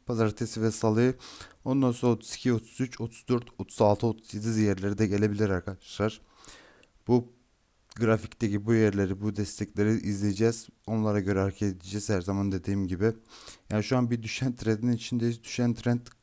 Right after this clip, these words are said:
bana göre kırıldı ama pazartesi tekrar dediğim gibi onay almamız lazım. Ona göre konuşuruz yani.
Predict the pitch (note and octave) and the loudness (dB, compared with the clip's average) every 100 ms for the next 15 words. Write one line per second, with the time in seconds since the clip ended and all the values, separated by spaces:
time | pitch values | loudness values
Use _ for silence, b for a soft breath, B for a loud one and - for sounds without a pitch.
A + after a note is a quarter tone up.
0 | _ B B B B _ _ A2 A#2+ A#2+ | _ B B B B _ _ 4 6 6
1 | A2 A2+ A2 - A2 G#2 B2 B2+ - A2 | 4 2 0 0 0 2 0 0 0 -2
2 | - A2+ A2 A2 - - G#2 G#2+ G2 F#2+ | 0 0 0 -2 -4 -2 0 2 0 0
3 | G2+ F#2 F2 F#2+ E2 G2+ G2 F#2 F#2+ F#2+ | -2 -2 -4 -4 -2 0 2 2 0 -2
4 | F2+ F#2+ F#2 G#2+ B2 B B B B _ | -2 -2 0 -2 -6 B B B B _
5 | - D#3 C3+ B2 A#2+ - A#2 A2 - A2+ | 0 2 4 4 2 2 0 -2 -4 -4
6 | G2 G2+ F#2 A#2 | 2 2 4 0